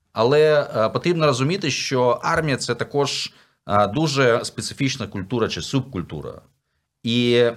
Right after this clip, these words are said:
коли ми розуміємо, як там все працює, це буде впливати на наше капеланське, чи волонтерське, чи духовне там служіння.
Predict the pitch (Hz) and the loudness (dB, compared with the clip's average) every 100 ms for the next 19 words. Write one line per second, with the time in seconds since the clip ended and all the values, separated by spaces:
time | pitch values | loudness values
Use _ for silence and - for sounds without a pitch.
0 | - _ _ 139 151 165 151 123 143 165 | -6 _ _ 0 2 4 2 2 0 0
1 | 147 117 139 143 127 - 123 - - 208 | 2 2 2 2 -2 -2 -4 -4 -6 -4
2 | 220 110 76 - - _ _ - 135 160 | -2 0 -2 -6 -14 _ _ -2 0 2
3 | 156 - 123 143 147 123 113 110 107 104 | 0 -2 0 0 0 0 2 4 6 4
4 | 117 131 - - - 107 123 117 - - | 2 0 -2 -6 -2 2 2 2 -4 -4
5 | 87 92 85 131 120 - 90 - 92 90 | -4 -4 0 0 0 -4 -6 -2 -2 -2
6 | 90 - 120 104 - 80 - 87 85 73 | -4 -2 0 0 -6 -10 -8 -8 -6 -8
7 | 62 50 | -10 -16